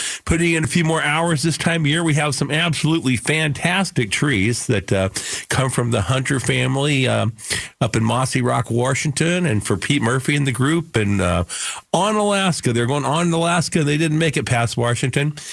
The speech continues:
And then from Jim Armstrong in the high Sierras in, in the lower California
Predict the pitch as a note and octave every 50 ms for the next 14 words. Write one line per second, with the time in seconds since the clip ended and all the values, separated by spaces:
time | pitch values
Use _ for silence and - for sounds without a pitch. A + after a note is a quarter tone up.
0 | - - - - - A#2+ D3 G3 G#3+ F#3+ - D#3+ C#3+ C3 A2+ D3 F#3+ G#3 G3 F#3+
1 | F3 E3 C3+ E3 G3 A3 A#3 G3 - - C3+ A#2+ A2+ A#2 B2+ C#3 C#3 B2+ B2 G#2
2 | A2 D#3 F3 F#3+ F3+ - - E3 D#3+ D3 D3 D#3+ F3+ F#3 C#3 A2 A2+ A2 A2+ A2
3 | A2 A2+ A2+ A2 A2 G#2+ G#2+ A2 A2+ B2+ C3 B2+ C3+ C#3 C3+ B2 - - C3 B2+
4 | B2 A2 - D3 E3+ E3+ A#2+ F#2+ G#2